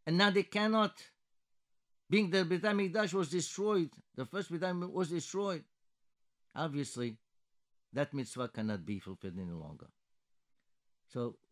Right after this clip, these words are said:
we see how important it is, uh, to, to, to have this participation in, um, uh, in, in, uh, uh, in the Korbanot of the Mikdash. Now, I,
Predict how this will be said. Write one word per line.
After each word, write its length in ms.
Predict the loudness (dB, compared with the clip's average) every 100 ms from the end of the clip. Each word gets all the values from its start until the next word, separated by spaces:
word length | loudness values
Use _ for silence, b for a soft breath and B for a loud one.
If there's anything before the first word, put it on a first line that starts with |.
| _
we 140 | -8 -8
see 240 | -4 -2
how 200 | 0 -2 -4
important 680 | -6 -6 -8 -8 -6 -8 -6
it 180 | -4 -2
is, 380 | -2 -4 -8 -18 _ _ _ _ -8
uh, 120 | -8 -4
to, 220 | -6 -4
to, 160 | -6 -4
to 160 | -4
have 160 | -4 -4
this 140 | -6
participation 840 | -6 -6 -6 -10 -8 -6 -6 -6 -6
in, 420 | -4 -2 0 -4 -8 _ _ _ _ -14
um, 440 | -10 -8 -6 -10 -12 _ _ _ _ -14
uh, 40 | -12 -8
in, 260 | -6 -6 -6
in, 180 | -6 -6
uh, 280 | -6 -10 -10
uh, 340 | -10 -10 -10
in 80 | -10
the 140 | -10 -8
Korbanot 460 | -6 -4 -4 -4 -8
of 180 | -12 -8
the 60 |
Mikdash. 460 | -10 -10 -16 -20 -20 _ _ _ _ _ _ _ _ _ _ _ _ _ _ _ _ _ _ _ _ _
Now, 260 | -4 -4 -2
I, 160 | -4